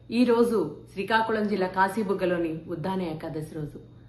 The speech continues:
ఎంత పాలకుల నిర్లక్ష్యం వల్ల ప్రజల ప్రాణాలు గాలిలో కలిసిపోతున్నాయి. ఇది నిజంగా చాలా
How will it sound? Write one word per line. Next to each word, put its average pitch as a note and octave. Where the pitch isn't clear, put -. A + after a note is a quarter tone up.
ఎంత D#4+
పాలకుల F4+
నిర్లక్ష్యం C#4
వల్ల A3
ప్రజల G#3
ప్రాణాలు G#3
గాలిలో F3+
కలిసిపోతున్నాయి. D#3
ఇది A3
నిజంగా C4+
చాలా C4